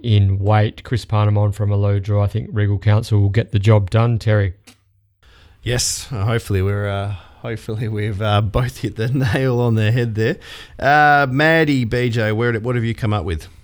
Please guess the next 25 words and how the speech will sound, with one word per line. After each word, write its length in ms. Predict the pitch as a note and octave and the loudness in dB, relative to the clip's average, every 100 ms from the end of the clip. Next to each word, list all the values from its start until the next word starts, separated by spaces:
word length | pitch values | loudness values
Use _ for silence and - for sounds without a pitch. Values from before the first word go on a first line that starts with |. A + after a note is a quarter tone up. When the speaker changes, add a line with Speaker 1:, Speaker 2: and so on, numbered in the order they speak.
| - - | -16 -2
Speaker 1:
Jeez, 180 | B2 G#2 | 2 2
it 40 | |
was 100 | F#2+ | 2
a 80 | G2+ | 0
tough 300 | - D3+ - | 0 -2 -2
day 340 | A#2+ B2 B2 A#2 | -2 0 0 -2
to 460 | - A2+ A2 G#2+ G2+ - - - | -4 -4 -2 -4 -8 -20 -20 -14
Speaker 2:
It 100 | F2+ | -8
was. 340 | F#2 E2+ - - - - | -4 -4 -6 -14 -20 -10
Speaker 1:
to 100 | - | -8
come 260 | A2 D3+ C#3+ | -2 0 2
up 140 | C#3 | 2
with 160 | B2 A2 | 2 4
a 60 | |
Maddie, 500 | A2 B2 B2 B2+ A#2+ | 6 6 4 4 4
something 400 | A#2 D3 B2 C3+ | 4 2 2 2
that 360 | A#2 A2+ - - | 2 -2 -6 -20
fits 500 | - C3+ C3+ - - _ | -4 -4 -2 -8 -14 _
our, 680 | C3 A2+ A2 A2 G#2+ G#2 A2 - | 0 4 4 4 4 2 0 -2
um, 640 | A2 G#2 G#2 G#2 G2+ G2+ F#2+ - - - - - _ | 2 4 4 4 2 2 -2 -8 -12 -12 -12 -20 _
I 100 | G#2+ | -4
guess, 280 | G2+ G#2+ - | 0 -2 -2
our 160 | A#2+ | -4
policy. 640 | G#2 - E3+ F3+ B3+ C#4+ - - - - | -2 0 0 0 -4 -6 -10 -20 -20 -4
Um, 540 | A2 A2 G#2+ G#2+ G#2 | 2 4 4 2 2